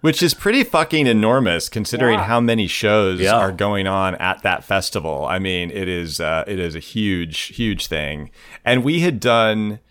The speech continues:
Speaker 1: so he had done that role. We had written a song, like, five years before, and then we had done a first read at the Duplex, and then we had done a short run at the Duplex,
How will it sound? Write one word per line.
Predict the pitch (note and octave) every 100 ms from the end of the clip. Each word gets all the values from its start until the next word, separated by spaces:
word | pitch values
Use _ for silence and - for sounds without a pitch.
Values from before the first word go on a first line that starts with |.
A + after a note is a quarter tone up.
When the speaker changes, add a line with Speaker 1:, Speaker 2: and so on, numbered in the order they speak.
| _
Speaker 1:
so | - B2+
he | A2+ D#3 F3
had | E3 A2+
done | A2
that | G#2 F#2+ D2+
role. | F#2 G#2 G2+ G2+ G#2+ -
We | F#2 G2 G#2+
had | G2+ F2+ F2
written | G#2+ G2+ A2+ A#2 A2 -
a | F2
song, | - - G#2+ A#2 B2+ B2+ C3 C3+ -
like, | F#2 D#2 - - _
five | - - G2+ G2+ A2+ A2 F#2+ G2
years | G2 A2 G#2+ G#2
before, | G2 G2 A2+ G#2+ G2+ G2+ G#2 - - - -
and | G2 G#2
then | G#2
we | G#2 F#2+
had | F#2
done | G2 G2 G2 -
a | F2
first | - - A#2+ G2 - - - - _ -
read | G2 A2 A#2 A2+
at | G2+ E2
the |
Duplex, | E2 G#2+ A2+ A2+ G#2+ G#2+ - -
and | F#2+
then | G2
we | G2+ F#2
had | F2+
done | F#2+
a | F2
short | - - G#2+ F#2+
run | G2 G#2 C3 C#3
at | E3+
the | E3
Duplex, | E2+ - E2+ D#2+ - -